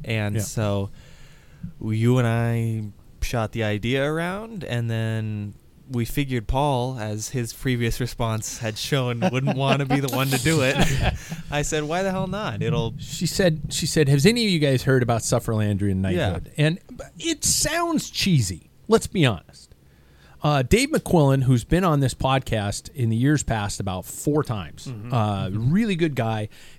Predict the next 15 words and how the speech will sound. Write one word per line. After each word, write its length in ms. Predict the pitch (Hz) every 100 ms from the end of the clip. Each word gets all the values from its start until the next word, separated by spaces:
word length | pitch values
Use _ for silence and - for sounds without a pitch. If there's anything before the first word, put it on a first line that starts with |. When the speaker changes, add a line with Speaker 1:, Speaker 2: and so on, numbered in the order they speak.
| -
Speaker 2:
came 280 | - 226 185
up 180 | 160
with 120 | 147 127
this 180 | 123
concept 520 | - 123 117 - 110 110
of 200 | 107 98 113
the 120 | 104 110
Sufferfest, 880 | - 98 - 78 - - - - -
okay? 400 | 110 - 110 113
They 180 | - 117
were 140 | 113 104
these 260 | 104 98
videos. 420 | 127 143 139 131
The 80 | -
first 380 | - 226 -